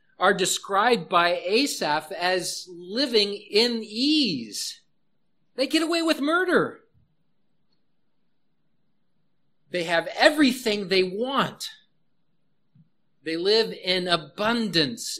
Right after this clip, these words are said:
and more than abundance, in excess. And they scoff at God. They openly say, "God doesn't care. God doesn't know. God will never find out."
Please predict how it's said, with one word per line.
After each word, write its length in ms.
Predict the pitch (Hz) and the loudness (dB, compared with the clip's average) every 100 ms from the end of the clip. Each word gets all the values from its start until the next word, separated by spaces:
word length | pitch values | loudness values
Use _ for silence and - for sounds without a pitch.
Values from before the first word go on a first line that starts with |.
| - | -2
and 340 | 185 185 156 | 0 0 -6
more 460 | 156 175 226 254 240 | -6 -2 0 2 2
than 160 | 202 | 2
abundance, 720 | 180 147 151 147 135 139 127 | -2 -2 -4 -4 -10 -14 -14
in 200 | - 165 | -10 -8
excess. 960 | 165 - - - 226 220 - - - - _ - - _ _ _ _ _ _ _ _ _ _ _ _ _ _ _ _ _ _ - | -6 -8 -10 -8 -2 0 -2 -8 -10 -14 _ -20 -20 _ _ _ _ _ _ _ _ _ _ _ _ _ _ _ _ _ _ -8
And 160 | 170 | -4
they 100 | 214 | 0
scoff 640 | 220 - - - 294 254 226 | 0 -2 -4 0 0 0 -2
at 180 | 190 | -6
God. 400 | - 247 226 - | -4 -2 2 2
They 140 | 180 190 | 2 0
openly 540 | 220 302 311 226 196 | 4 2 2 0 0
say, 560 | 185 - 190 185 165 - _ _ _ _ _ _ _ _ _ _ _ _ _ | -2 -2 0 0 -2 -6 _ _ _ _ _ _ _ _ _ _ _ _ _
"God 460 | - 240 220 190 151 | 0 4 6 4 4
doesn't 400 | 185 185 202 196 | 0 2 -4 -6
care. 340 | 247 269 240 | -2 2 2
God 280 | 185 208 214 | 6 6 6
doesn't 320 | 214 202 220 | 4 0 -2
know. 400 | 226 302 294 214 | 0 2 4 2
God 300 | 151 196 233 | 2 2 4
will 120 | 233 | 4
never 280 | 233 302 311 | 6 4 4
find 420 | - 214 196 180 | 0 0 0 0
out." 380 | 156 139 110 - | 2 2 0 -6